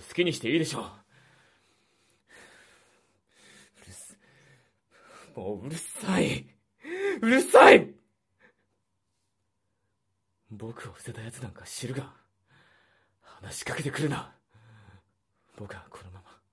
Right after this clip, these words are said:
このまま。死んじゃダメと、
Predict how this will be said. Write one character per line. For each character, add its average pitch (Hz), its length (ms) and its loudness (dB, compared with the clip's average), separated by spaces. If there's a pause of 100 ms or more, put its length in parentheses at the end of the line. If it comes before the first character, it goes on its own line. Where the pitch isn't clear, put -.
(1300)
こ - 100 -16 (120)
の 110 40 -20
ま 101 100 -20
ま。 - 100 -20 (2250)
死 - 340 -14
ん 131 140 -14
じ 156 100 -14
ゃ 127 60 -12
ダ 92 120 -16
メ 117 140 -14
と、 - 80 -20